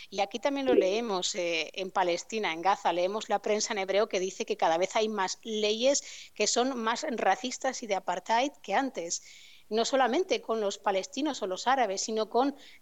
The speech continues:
ciertos tipos de judíos, aquellos judíos que no son,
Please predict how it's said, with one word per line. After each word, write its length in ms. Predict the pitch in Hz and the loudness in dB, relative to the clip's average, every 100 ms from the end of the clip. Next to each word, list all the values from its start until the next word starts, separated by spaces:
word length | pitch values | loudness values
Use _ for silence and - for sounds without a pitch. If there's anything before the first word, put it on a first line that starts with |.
| - - - | -20 -20 -14
ciertos 360 | - 240 233 302 | 2 2 2 -2
tipos 260 | 269 - 277 | -4 -4 -4
de 80 | |
judíos, 560 | 233 - 202 294 180 - | -4 -2 0 2 0 0
aquellos 360 | 202 202 190 - | 0 2 0 0
judíos 500 | 214 226 302 208 - | 0 2 4 2 0
que 120 | 190 | 0
no 140 | 190 | 0
son, 300 | - 240 233 | 2 2 2